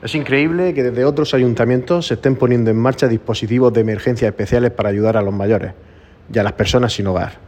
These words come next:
y así evitar que se produzcan incidentes. Mientras que aquí, el equipo de gobierno de Noelia Arroyo se limita a recomendar a los ciudadanos que beban agua. Es un tremendo disparate que pone de manifiesto su absoluta falta de preocupación por los ciudadanos.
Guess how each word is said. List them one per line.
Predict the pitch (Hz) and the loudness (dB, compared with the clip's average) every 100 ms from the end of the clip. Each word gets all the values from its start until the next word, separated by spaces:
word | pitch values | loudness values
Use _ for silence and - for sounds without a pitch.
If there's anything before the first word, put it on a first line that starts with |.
| - - - - - - | -20 -20 -20 -20 -18 0
y | |
así | 117 - 151 | 2 6 6
evitar | 139 123 143 143 | 6 4 2 2
que | 117 | -2
se | 117 | 0
produzcan | 110 120 113 110 | 2 0 0 -2
incidentes. | 107 101 101 90 90 92 90 - - - - - - - | -2 -4 -4 -4 -6 -10 -14 -20 -20 -20 -20 -20 -16 -2
Mientras | 123 131 120 113 110 | 2 4 4 2 2
que | 120 | 2
aquí, | 110 127 170 180 | 2 2 0 -2
el | 113 110 | -4 -4
equipo | 110 131 135 | -4 2 4
de | 123 | 4
gobierno | 110 117 107 | 4 2 2
de | 107 | -2
Noelia | 104 101 101 104 | -2 -2 -2 0
Arroyo | 120 135 143 | 0 0 -2
se | - 127 | -2 -2
limita | 117 127 160 170 | 0 0 0 2
a | 147 | 2
recomendar | 127 120 120 123 135 | 2 0 0 2 2
a | |
los | 123 113 | 0 0
ciudadanos | 117 120 135 143 | 0 0 0 -2
que | 131 | 0
beban | 131 135 | 0 0
agua. | 120 - - - - - - - - _ | -2 -6 -12 -20 -20 -20 -20 -20 -20 _
Es | - 135 | -6 -4
un | 120 | -2
tremendo | - 117 147 147 135 | -2 0 2 2 2
disparate | 117 - 113 120 123 | 0 0 0 0 -2
que | 110 | 0
pone | 131 139 | 2 2
de | |
manifiesto | 117 104 - 123 123 | 0 -2 -4 -2 -4
su | 117 | -4
absoluta | - - 117 131 135 | -6 -4 -2 0 0
falta | 131 120 113 117 | -2 -4 -4 -6
de | |
preocupación | 101 104 98 95 87 101 | -6 -8 -8 -8 -8 -8
por | 95 92 | -8 -10
los | - | -10
ciudadanos. | - - 60 - | -10 -10 -12 -12